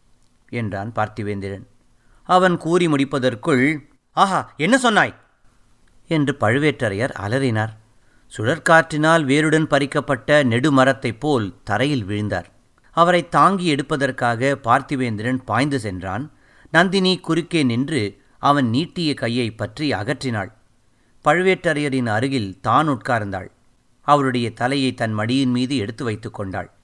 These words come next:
"தண்ணீர், தண்ணீர்" என்று கத்தினாள். கூடாரத்திலிருந்து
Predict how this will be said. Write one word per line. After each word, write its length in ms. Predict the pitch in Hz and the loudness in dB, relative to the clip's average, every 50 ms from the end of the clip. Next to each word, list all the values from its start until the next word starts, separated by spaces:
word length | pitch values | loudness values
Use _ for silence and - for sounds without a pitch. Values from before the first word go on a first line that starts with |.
| _ - | _ -2
"தண்ணீர், 480 | 196 202 214 226 240 233 214 185 - - _ _ _ _ | -2 0 2 2 2 2 0 -2 -6 -14 _ _ _ _
தண்ணீர்" 520 | - 208 214 226 240 240 220 202 175 - _ _ _ _ _ _ _ _ _ | -6 -2 0 2 2 2 2 0 -4 -8 _ _ _ _ _ _ _ _ _
என்று 300 | 135 123 107 98 139 143 | -4 -2 -2 -2 -4 -6
கத்தினாள். 560 | - 101 90 - 135 131 120 104 90 - - _ _ _ _ _ _ _ _ _ _ _ - 156 | -6 -8 -8 -6 -4 -4 -4 -4 -6 -8 -10 _ _ _ _ _ _ _ _ _ _ _ -10 -4
கூடாரத்திலிருந்து 1080 | 190 233 226 220 208 202 190 180 - - 156 147 151 147 143 147 143 139 160 170 160 | 0 2 6 6 8 8 6 4 2 0 -2 0 0 0 0 -2 -2 0 2 0 0